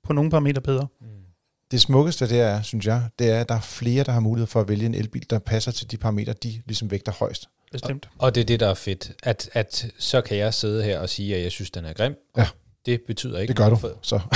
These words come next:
Speaker 2: Ja, ja. Og, og, og det betyder ikke noget for den, der skal bruge elbilen, eller lige den her Model Y, og det er super fedt, at der er noget for enhver smag. Øhm, men jeg synes, at, øh, at,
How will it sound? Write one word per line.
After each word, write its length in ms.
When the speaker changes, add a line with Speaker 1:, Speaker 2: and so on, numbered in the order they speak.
Speaker 2:
Ja, 120
ja. 300
Og, 80
og, 140
og 120
det 100
betyder 320
ikke 160
noget 160
for 120
den, 160
der 100
skal 180
bruge 260
elbilen, 540
eller 160
lige 180
den 180
her 300
Model 320
Y, 200
og 220
det 160
er 40
super 580
fedt, 300
at 160
der 60
er 140
noget 260
for 100
enhver 260
smag. 300
Øhm, 540
men 140
jeg 120
synes, 400
at, 280
øh, 120
at, 100